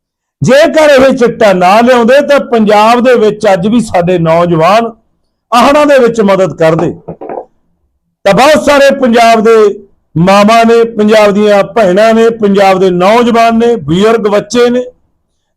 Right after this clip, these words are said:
ਜਿਹੜੇ ਨਿਵਾਦਨਾਂ ਨੂੰ ਰੋ ਰਹੇ ਨੇ। ਤਾਂ ਹੁਣ ਪੰਜਾਬ ਦੇ ਲੋਕਾਂ ਦੇ ਸਾਹਮਣੇ ਆ, ਇੱਕ ਪਾਸੇ ਸੁਖਬੀਰ ਬਾਦਲ ਆ, ਦੋ ਲੱਖ ਰੁਪਈਆ ਵਾਰ-ਵਾਰ ਉਸੇ ਬੰਦੇ ਨੂੰ ਦਿੰਦਾ ਹੈ,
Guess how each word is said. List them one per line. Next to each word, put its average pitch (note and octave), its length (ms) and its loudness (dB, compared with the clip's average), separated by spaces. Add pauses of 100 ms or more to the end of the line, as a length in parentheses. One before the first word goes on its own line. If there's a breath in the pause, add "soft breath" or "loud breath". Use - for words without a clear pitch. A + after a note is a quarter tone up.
ਜਿਹੜੇ C#4+ 280 2
ਨਿਵਾਦਨਾਂ C4 540 2
ਨੂੰ C4+ 160 0
ਰੋ A3 140 2
ਰਹੇ F#3+ 180 0
ਨੇ। C#3 140 -10 (800)
ਤਾਂ A3+ 100 0
ਹੁਣ A3 220 -2
ਪੰਜਾਬ G3+ 340 0
ਦੇ F3+ 120 0
ਲੋਕਾਂ F3 340 -2
ਦੇ G#3+ 100 0
ਸਾਹਮਣੇ A3+ 460 -2
ਆ, - 40 -12 (500)
ਇੱਕ B3+ 200 0
ਪਾਸੇ A3+ 380 0
ਸੁਖਬੀਰ G3+ 420 0
ਬਾਦਲ F3+ 420 0
ਆ, C4 60 0
ਦੋ F#3+ 300 0
ਲੱਖ G3 240 0
ਰੁਪਈਆ F3+ 360 -2
ਵਾਰ-ਵਾਰ E3 460 2
ਉਸੇ E3 300 -2
ਬੰਦੇ B3 240 0
ਨੂੰ B3 140 -2
ਦਿੰਦਾ A#3 260 -2
ਹੈ, C#4 100 -2